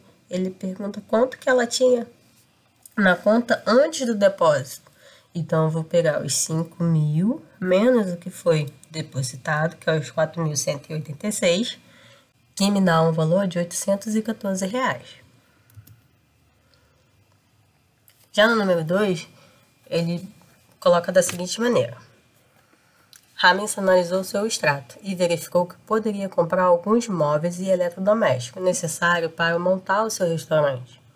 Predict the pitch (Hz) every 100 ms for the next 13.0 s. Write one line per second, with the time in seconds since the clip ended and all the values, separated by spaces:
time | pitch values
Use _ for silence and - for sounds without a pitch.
0 | _ _ _ _ - 165 156 156 180 170
1 | 165 160 - 185 175 165 165 165 160 165
2 | 165 - 175 175 180 180 160 160 - 175
3 | - 214 - 220 190 175 170 151 156 185
4 | 185 320 - _ _ _ _ _ _ _
5 | _ - 185 214 240 - - 214 202 202
6 | 214 - - 247 254 143 - 208 233 233
7 | 202 220 233 160 - - - - - -
8 | 233 247 - 285 285 - 220 - 202 208
9 | 226 240 254 - 214 202 202 - - 190
10 | - 202 226 226 123 - - _ 175 165
11 | 160 185 208 208 226 240 269 262 226 220
12 | 208 226 - 202 - 254 - 160 135 -